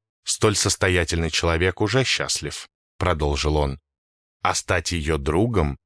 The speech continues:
означает вновь обрести потерянный рай». Щеки ее залил румянец, но вдруг она побледнела и, дрожа, накинула манто. Риманос осторожно расправил его надушенные складки на ее прекрасных плечах.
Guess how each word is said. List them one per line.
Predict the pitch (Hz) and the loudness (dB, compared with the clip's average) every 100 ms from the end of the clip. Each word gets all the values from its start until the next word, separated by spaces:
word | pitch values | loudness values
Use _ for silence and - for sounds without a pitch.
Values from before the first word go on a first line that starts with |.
| _ _ | _ _
означает | 90 90 98 - 104 | -2 2 2 2 0
вновь | 92 117 135 | 0 0 2
обрести | 117 104 - 107 104 | 0 0 0 -2 0
потерянный | 98 - 80 82 82 | 0 0 2 4 4
рай». | 78 65 64 _ _ _ _ _ _ _ _ | 2 -2 -8 _ _ _ _ _ _ _ _
Щеки | - 104 90 85 | 0 2 0 0
ее | 80 78 | 2 2
залил | 76 76 76 71 | 2 2 2 2
румянец, | 76 80 117 107 71 - - _ _ | 2 2 2 2 0 -4 -6 _ _
но | 95 92 | 0 2
вдруг | 101 120 | 0 0
она | 117 117 | 2 2
побледнела | 113 98 113 113 113 78 71 - _ _ _ | 0 -2 0 2 4 4 2 -2 _ _ _
и, | 98 | 0
дрожа, | 87 87 82 98 | 2 2 2 0
накинула | 104 95 - 90 87 | 0 -2 0 2 2
манто. | 87 92 90 - 67 - _ _ _ _ _ - | 2 2 0 -2 -4 -6 _ _ _ _ _ -2
Риманос | 104 127 135 120 - | 2 4 4 2 0
осторожно | - 101 98 85 87 | 0 2 2 2 0
расправил | 85 - 90 85 80 | 0 0 0 0 0
его | 78 78 | 0 2
надушенные | 78 76 78 - 73 71 | 2 2 0 -2 -2 -2
складки | - - 76 73 - 71 | -2 0 0 0 -2 -2
на | 71 | 0
ее | 69 71 | 2 0
прекрасных | 71 71 - 73 - 76 - | -2 -6 -4 -6 -4 -10 -6
плечах. | 76 - 76 65 - | -4 -2 -2 -2 -8